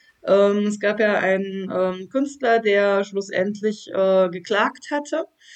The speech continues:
ähm, weil er seinen, seinen Job nicht ausüben kann, weil dann auch schlussendlich keine weitere Perspektive geboten wird. Und auch da wurde mit diesen ganzen,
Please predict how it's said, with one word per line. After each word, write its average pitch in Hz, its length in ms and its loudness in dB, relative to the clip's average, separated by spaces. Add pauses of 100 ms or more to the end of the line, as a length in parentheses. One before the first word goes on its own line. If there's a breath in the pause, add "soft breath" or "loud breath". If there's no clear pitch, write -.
(300 loud breath)
ähm, 196 440 2
weil 196 160 0
er 202 160 2
seinen, 190 440 -2
seinen 185 300 -6
Job 208 300 -4
nicht 262 320 -2
ausüben 247 440 2
kann, 247 260 0
weil 185 120 2
dann 185 160 -2
auch 180 160 -4
schlussendlich - 540 -8
keine 175 240 -4
weitere 175 260 -4
Perspektive 185 640 -4
geboten 226 600 -2
wird. 226 200 2
Und 175 140 -8
auch 165 180 -6
da 202 320 -4
wurde 220 220 2
mit 202 240 -6
diesen 190 220 -8
ganzen, 214 500 -6